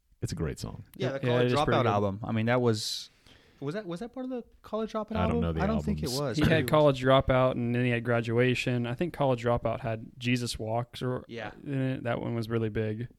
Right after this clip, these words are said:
Speaker 2: Through the
Speaker 1: Yeah.
Speaker 2: Wire was a big one.
Speaker 3: Through the Wire,
Speaker 2: You remember
Speaker 3: yes.
Speaker 2: that?
Speaker 3: Yes,
Speaker 2: Yeah.
Speaker 3: that was such a good one.
Speaker 2: Graduation Day? Come on.
Speaker 3: Yeah.
Speaker 1: The album with Jay-Z too.
Speaker 2: Yeah.
Speaker 1: Even though, again, the moral content of those songs I would not
Speaker 2: No, I
Speaker 1: condone
Speaker 2: would
Speaker 1: now,
Speaker 2: not.
Speaker 1: but, like,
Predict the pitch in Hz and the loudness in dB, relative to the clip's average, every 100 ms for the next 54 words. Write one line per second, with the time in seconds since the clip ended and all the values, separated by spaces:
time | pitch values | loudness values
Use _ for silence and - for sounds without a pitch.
0 | _ - 110 107 104 101 131 139 135 131 | _ -2 2 4 4 2 -2 -4 -6 -6
1 | 127 127 131 123 127 143 147 135 127 123 | -8 -6 -8 -4 4 8 10 10 10 6
2 | - 127 123 127 127 139 139 156 175 131 | 4 4 6 8 10 12 12 12 12 10
3 | 135 127 113 - 131 123 123 - 143 139 | 10 10 6 4 4 6 2 6 6 8
4 | 139 151 - 185 196 208 208 113 98 98 | 10 10 8 4 2 0 -4 -12 -12 -14
5 | 95 - 117 131 143 156 151 139 113 113 | -10 0 6 10 12 12 12 8 6 8
6 | 117 104 107 107 - 98 98 101 104 - | 8 8 6 6 4 2 2 0 -4 -14
7 | - 113 117 110 101 101 95 95 95 95 | -12 -4 0 2 2 2 2 2 0 2
8 | 98 82 95 98 95 - 95 92 92 92 | 0 0 0 2 0 0 -2 -2 -2 -2
9 | 90 92 - 95 95 90 90 87 87 90 | 0 -2 0 0 0 0 -2 -2 -2 -4
10 | 90 139 131 92 90 95 92 92 92 92 | -6 -8 -4 -2 2 2 2 0 0 0
11 | 90 95 113 90 107 95 - | 0 4 4 6 2 0 -4